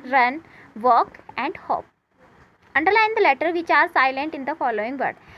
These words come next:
साइलेंट वर्ड को आपने अंडरलाइन करना है, जैसे डब्ल्यू ए L K, walk, walk में हम L साइलेंट कर देंगे, एल का sound नहीं आता है। एस टी आर ए आई जी H T, straight, कौन सा sound नहीं आ रहा है? जी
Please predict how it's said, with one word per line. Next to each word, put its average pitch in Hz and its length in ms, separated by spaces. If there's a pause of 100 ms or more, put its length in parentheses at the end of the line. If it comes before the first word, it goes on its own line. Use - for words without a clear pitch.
(260)
साइलेंट 320 380
वर्ड 320 180
को 330 80
आपने 302 240
अंडरलाइन 277 400
करना 277 200
है, 285 100
जैसे 294 240
डब्ल्यू 254 320
ए 285 80
L 262 180
K, 277 200
walk, 247 420 (260)
walk 247 280
में 285 80
हम 277 220
L 269 140
साइलेंट 269 380
कर 269 120
देंगे, 262 260
एल 254 200
का 247 220
sound 262 420
नहीं 233 340
आता - 220
है। 220 300 (500)
एस 359 200
टी 381 120
आर 339 220
ए 349 80
आई 311 260
जी 320 140
H 311 260
T, 294 180
straight, 320 600
कौन - 400
सा 302 80
sound 311 260
नहीं 320 100
आ 311 60
रहा 330 100
है? 359 120
जी 226 180